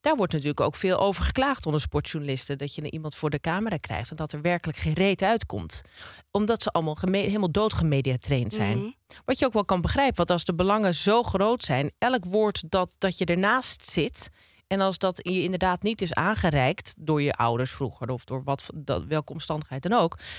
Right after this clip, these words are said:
Speaker 1: en je, de belangen zijn zo groot, als je één woord ernaast pist, dan is dat meteen nieuws en niemand heeft daar zin in.
Speaker 2: Dat is waar, alleen dat zou bij tennis toch in principe ook zo moeten zijn, bij die
Speaker 1: Ja, maar
Speaker 2: top tien?
Speaker 1: tennis is aanzienlijk duurder dan voetbal.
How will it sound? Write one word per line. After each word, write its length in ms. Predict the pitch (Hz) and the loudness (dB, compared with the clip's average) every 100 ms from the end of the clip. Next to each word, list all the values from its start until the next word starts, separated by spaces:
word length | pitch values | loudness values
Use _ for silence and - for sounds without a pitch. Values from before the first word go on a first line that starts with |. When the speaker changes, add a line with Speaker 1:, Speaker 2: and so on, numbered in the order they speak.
| - - _ | -14 -20 _
Speaker 1:
en 240 | 202 202 | 2 4
je, 240 | 190 185 165 | 4 4 2
de 80 | |
belangen 280 | 170 220 220 | 4 4 4
zijn 180 | 214 202 | 2 2
zo 160 | - 233 | 2 2
groot, 320 | - 208 180 | 2 2 2
als 160 | 190 | 0
je 80 | - | -2
één 280 | - 262 214 | 0 0 0
woord 220 | 196 190 | 0 -2
ernaast 300 | 180 214 226 - | -2 -2 -2 -2
pist, 420 | 151 214 - - - _ | 0 0 0 -4 -10 _
dan 160 | - 214 | 0 2
is 100 | 202 | 2
dat 120 | 190 | 0
meteen 340 | 190 180 165 | 0 0 2
nieuws 400 | 202 311 160 - - _ | 2 2 2 0 -4 _
en 180 | 196 214 | 0 2
niemand 240 | 247 220 | 2 2
heeft 160 | 196 175 | 0 2
daar 100 | 170 | 0
zin 220 | 240 262 | 0 0
in. 220 | 139 131 - _ | -2 -4 -10 _
Speaker 2:
Dat 220 | - 233 | -4 -2
is 140 | 269 - | -2 0
waar, 280 | 233 220 185 | 2 2 2
alleen 200 | 202 208 | 0 0
dat 140 | 208 | 0
zou 200 | - 214 | 0 0
bij 160 | 208 196 | 0 -2
tennis 340 | - 254 220 | -2 0 0
toch 140 | - 170 | -2 -4
in 100 | 160 | -10
principe 360 | - - 202 - | -8 -8 -8 -8
ook 160 | 156 | -6
zo 160 | - 180 | -4 -4
moeten 240 | 170 156 | -4 -6
zijn, 280 | 170 151 185 | -4 -2 -2
bij 120 | 190 | -2
die 100 | 175 | 2
Speaker 1:
Ja, 60 | 285 | 4
maar 40 | 247 | 4
Speaker 2:
top 80 | 247 | 4
tien? 80 | 269 | 4
Speaker 1:
tennis 220 | 247 226 | 4 2
is 100 | 208 | 4
aanzienlijk 460 | 185 170 190 185 165 | 4 4 4 2 2
duurder 300 | 226 233 220 | 2 4 4
dan 140 | 220 | 2
voetbal. 380 | 269 262 165 | 0 0 0